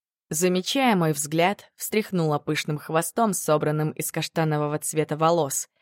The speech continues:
и задрала подбородок, давая рассмотреть её получше, чтоб я вспомнил полностью. "Да чё вы как не родные?" Отец в наши гляделки встрял.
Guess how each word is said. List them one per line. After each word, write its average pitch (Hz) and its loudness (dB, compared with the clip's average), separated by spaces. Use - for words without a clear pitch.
и 175 2
задрала 196 4
подбородок, 196 0
давая 147 2
рассмотреть 156 0
её 156 2
получше, 175 0
чтоб - -8
я 165 2
вспомнил 151 -2
полностью. 147 -4
"Да - 0
чё 392 2
вы 294 0
как 220 2
не 214 4
родные?" 160 2
Отец 226 0
в 175 -4
наши 156 -2
гляделки 160 0
встрял. 151 -2